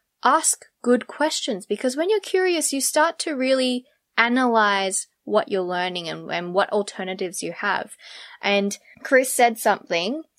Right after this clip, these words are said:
which is, "When we observe, the world becomes our school. Everything becomes our teacher." Let me just say it again.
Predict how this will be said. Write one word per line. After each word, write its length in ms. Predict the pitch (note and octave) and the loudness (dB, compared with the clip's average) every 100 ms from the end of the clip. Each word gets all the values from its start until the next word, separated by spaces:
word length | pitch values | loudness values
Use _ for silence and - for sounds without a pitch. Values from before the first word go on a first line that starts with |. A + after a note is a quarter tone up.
| - | 2
which 240 | G#3+ G#3 | 2 2
is, 340 | A3 G3+ G3+ - _ - | 4 6 4 -2 _ -4
"When 540 | F#3+ G3 A#3 D#4 D#4+ | 0 4 4 4 0
we 180 | D4+ D4+ | 0 2
observe, 720 | B3 A3 G3 F#3+ F#3+ G#3 - _ _ - | 0 0 2 4 6 4 0 _ _ -2
the 120 | G3 | 0
world 520 | F3+ F3+ F#3+ G#3 G#3+ - | 2 4 6 6 2 0
becomes 720 | G3+ - - F#3+ F3+ F3+ - - | -4 -4 -4 -2 -2 -6 -8 -2
our 220 | E3+ E3 | -2 -2
school. 640 | - - - A#3 B3+ C#4 C#4 _ _ _ _ - | -6 -10 0 4 4 2 -6 _ _ _ _ -2
Everything 720 | A3+ B3 A#3+ - A#3+ A#3 B3 - | 0 2 -2 0 -2 -2 -6 -8
becomes 580 | G3 - F#3 F3+ F#3 - | -10 -8 -8 -8 -12 -8
our 180 | D#3+ D#3 | -6 -6
teacher." 640 | - - D3 - - E2 - _ _ _ _ _ A3+ | -8 -14 -14 -12 -12 -12 -14 _ _ _ _ _ -8
Let 80 | C4+ | -6
me 80 | |
just 140 | B3 - | -6 -8
say 120 | F3 | -10
it 80 | F3 | -10
again. 300 | F3+ - | -14 -20